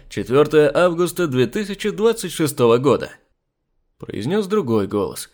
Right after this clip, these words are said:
с потолка кухни. Он повторил число трижды, чтобы получше запомнили. «Сегодня день рождения мистера Фезерстоуна, годовщина свадьбы Тилиты. Подошел срок страхового взноса,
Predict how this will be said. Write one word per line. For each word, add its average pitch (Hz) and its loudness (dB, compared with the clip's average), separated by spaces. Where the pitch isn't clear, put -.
с - -14
потолка 185 -4
кухни. - -6
Он 175 -6
повторил 131 -2
число 127 -4
трижды, 131 -4
чтобы - -6
получше 139 -2
запомнили. 110 -4
«Сегодня 127 0
день 127 2
рождения 120 0
мистера 127 0
Фезерстоуна, 95 -4
годовщина 120 2
свадьбы 156 0
Тилиты. 175 -4
Подошел 127 -2
срок 139 2
страхового 117 0
взноса, 139 -2